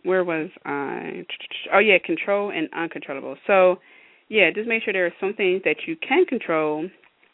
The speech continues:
You know, like I was saying earlier, healthy eating habits. You can do research on that. You can, um, for example,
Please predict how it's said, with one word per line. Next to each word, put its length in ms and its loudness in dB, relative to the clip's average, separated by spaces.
You 120 6
know, 220 2
like 340 2
I 80 0
was 140 -2
saying 120 -2
earlier, 400 -4
healthy 400 -4
eating 280 0
habits. 380 -2
You 140 -8
can 100 -10
do 220 -4
research 560 -2
on 200 2
that. 320 2
You 160 -4
can, 520 -4
um, 400 -8
for 100 0
example, 340 -2